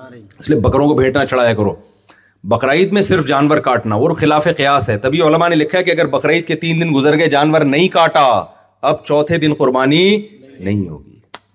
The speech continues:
اب اس کو صدقہ کر دو، یہ زیادہ بہتر ہے۔ اور کاٹ دیا تو گوشت صدقہ کرنا پڑے گا،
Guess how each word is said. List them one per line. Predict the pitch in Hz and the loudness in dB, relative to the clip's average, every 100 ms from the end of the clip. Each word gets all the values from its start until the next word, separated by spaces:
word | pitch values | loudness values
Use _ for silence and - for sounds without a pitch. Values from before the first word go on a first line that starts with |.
| _ _ _ _ _ | _ _ _ _ _
اب | - 180 | -2 0
اس | 180 | 2
کو | 175 | 0
صدقہ | 143 - | 0 -2
کر | 135 104 | -2 -2
دو، | 92 85 | -4 -4
یہ | 95 139 | 0 2
زیادہ | 120 117 101 | 2 2 0
بہتر | 90 82 80 | -2 -6 -10
ہے۔ | |
اور | 76 123 | -4 -2
کاٹ | - 151 160 160 | 0 0 0 2
دیا | 170 | 0
تو | 165 | 0
گوشت | 127 147 117 | 0 0 0
صدقہ | 127 143 | -4 -4
کرنا | 123 113 113 | -4 -2 -2
پڑے | 101 90 | -2 -4
گا، | 82 | -6